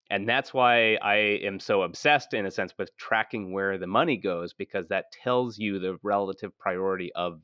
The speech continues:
various programs over others. And that tells you something about Artemis now, and it tells you something about Apollo back then. And it helps, you know, really keep a perspective on some of these things that we talk about that we love to see, and, and sometimes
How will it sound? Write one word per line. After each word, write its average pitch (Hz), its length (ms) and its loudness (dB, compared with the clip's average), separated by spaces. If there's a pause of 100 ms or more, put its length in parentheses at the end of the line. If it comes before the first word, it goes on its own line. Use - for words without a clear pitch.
various 87 460 -6
programs 85 580 -10
over 80 260 -14
others. - 400 -14 (420)
And 98 180 -4
that 98 160 -2
tells 117 240 2
you 104 80 -2
something 98 400 -4
about 87 360 0
Artemis 90 400 0
now, 165 240 2
and 165 80 2
it - 100 -4
tells 104 220 0
you 95 60 -4
something 87 300 -6
about 78 200 -4
Apollo 90 440 -2
back 71 280 -6
then. 170 300 4 (420)
And 107 200 0
it 95 80 0
helps, - 360 0
you 107 120 -2
know, 90 80 0
really 135 540 4
keep - 260 -8
a - 40 -4
perspective 95 960 -4 (120)
on 87 480 -2 (420)
some 107 240 -4
of 95 60 -4
these 90 160 -10
things 90 180 -10
that 85 80 -12
we 85 120 -10
talk 95 280 -2
about 82 300 -6
that 78 100 -10
we 82 100 -12
love 85 280 -4
to 90 80 -20
see, 110 520 2
and, 92 320 -4
and 95 160 -6
sometimes 90 480 -12